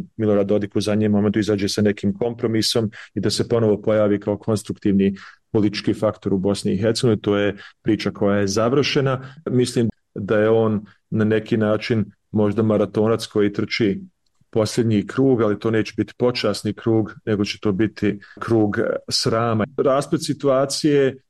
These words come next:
neminovno mora da dođe. Ova vrsta statusa quo i te agonije se ne može nastaviti u nedogled i mislim na kraju da će u Republici Srpskoj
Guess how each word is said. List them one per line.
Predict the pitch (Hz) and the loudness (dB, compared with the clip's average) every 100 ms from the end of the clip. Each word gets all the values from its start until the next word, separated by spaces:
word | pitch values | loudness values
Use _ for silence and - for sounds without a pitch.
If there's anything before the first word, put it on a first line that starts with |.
| 151 | 0
neminovno | 131 143 139 123 123 | 2 4 2 2 2
mora | 127 139 120 | 2 2 2
da | 92 95 | 0 -4
dođe. | 104 104 110 113 170 175 156 | -2 0 0 2 0 2 0
Ova | 107 113 | 2 2
vrsta | 107 107 - 113 107 107 | 2 0 -2 0 2 0
statusa | 107 110 107 - 110 | 0 -2 -2 -2 -6
quo | - 113 110 107 107 104 | -4 0 2 4 2 2
i | |
te | 104 | 2
agonije | 98 101 110 107 104 | 0 2 0 2 0
se | - 104 | 0 0
ne | 98 | 2
može | 110 104 107 90 85 117 110 | 2 0 0 -2 -4 -2 0
nastaviti | 107 101 - 101 101 95 | 2 0 0 0 0 0
u | 101 | 2
nedogled | 98 98 104 117 113 - - - - | 2 2 2 2 0 -2 -20 -12 -2
i | 117 | 2
mislim | 117 117 104 | 2 2 2
na | 104 | 0
kraju | - 107 107 | 0 0 2
da | 101 | 0
će | - 110 101 101 - - | -2 0 0 -4 -18 -2
u | 127 | 2
Republici | 135 127 123 117 | 2 2 0 0
Srpskoj | 131 - | -2 -2